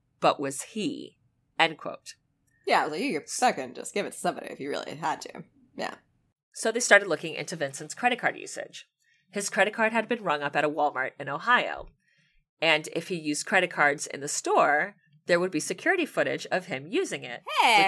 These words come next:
Speaker 1: which would eliminate, yeah, which would eliminate Vincent Brothers as a suspect. So Watts and Kruger returned to Columbus to get surveillance tapes from the Walmart. After they picked up the tapes,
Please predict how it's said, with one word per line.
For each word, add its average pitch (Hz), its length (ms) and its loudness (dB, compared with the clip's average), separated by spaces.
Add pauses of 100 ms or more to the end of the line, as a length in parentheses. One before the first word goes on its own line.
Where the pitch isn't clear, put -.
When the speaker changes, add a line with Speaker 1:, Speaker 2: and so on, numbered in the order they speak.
(160)
Speaker 1:
which - 0 -
would 180 360 4
eliminate, 185 640 0
yeah, 381 340 6
which 202 260 -4
would 208 200 4
eliminate 190 520 0
Vincent 170 320 -4
Brothers 151 420 -4
as 175 140 -4
a 226 40 -8
suspect. - 540 -4 (580)
So - 160 -4
Watts 170 240 2
and 214 80 -6
Kruger 180 320 -2
returned 156 400 -4
to 214 60 -6
Columbus 214 540 -4
to 165 100 -10
get 151 220 -2
surveillance 156 440 -4
tapes 139 240 -8
from 143 140 -14
the 151 80 -12
Walmart. 98 460 -4 (480)
After 156 220 0
they 143 120 -2
picked 143 220 -8
up 135 100 -10
the - 60 -8
tapes, 233 460 -4